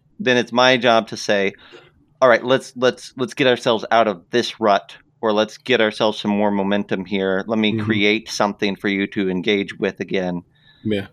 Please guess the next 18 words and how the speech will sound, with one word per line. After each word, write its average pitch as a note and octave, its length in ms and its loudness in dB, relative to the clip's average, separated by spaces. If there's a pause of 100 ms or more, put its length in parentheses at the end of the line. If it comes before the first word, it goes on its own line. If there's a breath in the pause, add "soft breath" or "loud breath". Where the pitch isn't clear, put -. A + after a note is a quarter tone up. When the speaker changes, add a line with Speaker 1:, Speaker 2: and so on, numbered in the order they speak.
(140)
Speaker 1:
Um, F#2 500 0
Speaker 2:
Or B2+ 120 2
sometimes F3 500 0
the B2+ 80 0
players B2+ 400 2
even, G#2 480 0 (440 soft breath)
they A#2+ 140 2
incite A2 840 0 (880)
something, E2+ 520 -4
you - 60 -4
know A2+ 60 2
what A#2 80 2
I - 20 2
mean? A#2+ 120 2
Like, A2+ 160 0
the, - 140 2
it's A#2+ 120 -2
like, D#3 200 0